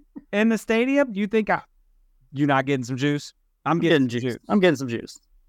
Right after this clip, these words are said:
Speaker 1: Unbelievable. I've never been at a stadium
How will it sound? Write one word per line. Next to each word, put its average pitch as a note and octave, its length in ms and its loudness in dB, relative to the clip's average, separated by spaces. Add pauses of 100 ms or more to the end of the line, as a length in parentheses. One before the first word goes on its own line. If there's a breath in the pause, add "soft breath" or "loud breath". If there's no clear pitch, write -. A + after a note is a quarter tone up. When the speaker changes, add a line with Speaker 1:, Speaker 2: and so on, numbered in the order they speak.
(320)
Speaker 1:
Unbelievable. G#3+ 1400 2
I've F3 200 2
never C4 260 2
been F#3+ 280 0
at G3+ 120 2
a E3+ 60 2
stadium D3 680 -2